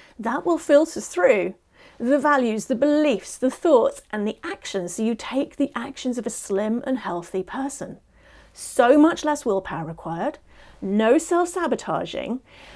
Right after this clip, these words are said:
and you're not setting yourself up for what I call the imposter syndrome pantomime. So I talk about this. If you've got ditching imposter syndrome, you want to go to page eighty-four. I've got a whole section on this. If you've got the Kindle or ebook version,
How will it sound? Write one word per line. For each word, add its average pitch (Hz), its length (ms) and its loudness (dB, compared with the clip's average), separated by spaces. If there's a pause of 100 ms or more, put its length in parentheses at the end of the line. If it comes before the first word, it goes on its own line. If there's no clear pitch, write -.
(140)
and 262 120 4
you're 254 120 6
not 254 340 2
setting 311 280 -2
yourself 262 420 0
up 208 160 2
for 226 120 -2
what 233 160 0
I 262 100 -2
call 240 360 -4
the 240 140 -2
imposter 214 520 -6
syndrome 190 560 -6 (120)
pantomime. 202 800 -6 (840)
So 269 140 0
I 233 80 4
talk 302 340 2
about 285 300 2
this. 190 180 -4
If 190 160 -10
you've 302 140 2
got 320 260 -2
ditching 302 460 -4
imposter 220 500 -8
syndrome, 277 480 -2 (540)
you 233 100 -4
want 240 120 -2
to 226 40 -4
go 214 140 -2
to - 80 -4
page 254 420 -2
eighty-four. 226 960 2
I've - 120 0
got - 100 2
a 196 60 2
whole 311 420 -2
section 226 460 -4
on 214 140 -2
this. 226 200 -4
If 240 100 -6
you've 226 120 -6
got - 200 -2
the - 60 -16
Kindle 302 380 0
or 190 200 2
ebook 269 340 2
version, 220 520 -2